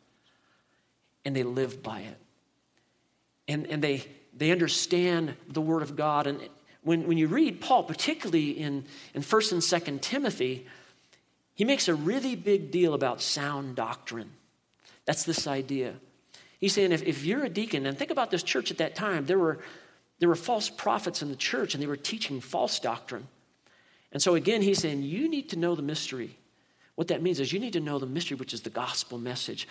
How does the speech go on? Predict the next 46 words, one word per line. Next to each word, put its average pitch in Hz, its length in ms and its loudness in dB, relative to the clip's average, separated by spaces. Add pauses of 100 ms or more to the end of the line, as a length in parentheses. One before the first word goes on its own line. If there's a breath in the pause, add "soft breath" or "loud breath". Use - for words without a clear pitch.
(160 loud breath)
what's 151 160 -4
been 147 80 -2
made 131 200 -2
clear 160 320 0
in 135 80 -4
the 123 60 -6
New 127 120 -6
Testament - 540 -8
message. 120 480 -6 (560 loud breath)
Everything 175 300 4
that 147 100 -4
the 143 80 0
apostles 135 560 -2
taught, - 540 -4
you 165 160 0
need 151 160 0
to 120 40 -4
know 131 280 -2
that. 123 180 -4
You 139 60 -4
need 156 160 0
to 135 60 -6
know 131 200 -2
sound 120 400 -6
doctrine. 123 420 -4 (400 loud breath)
Matter 160 120 0
of 156 40 0
fact, 180 140 4
he 170 80 0
says 147 280 -2
this 170 280 2
in 131 80 -4
First 160 320 -2
Timothy 147 280 -4
chapter 135 380 -4
one, 131 280 -2
verse 120 200 -4
three 135 260 -6
and 120 140 -6
four. 143 340 -2
He 131 120 -4
says, 123 220 -6
"As 127 160 -2
I 123 120 -2
urged 180 320 2
you 139 200 -2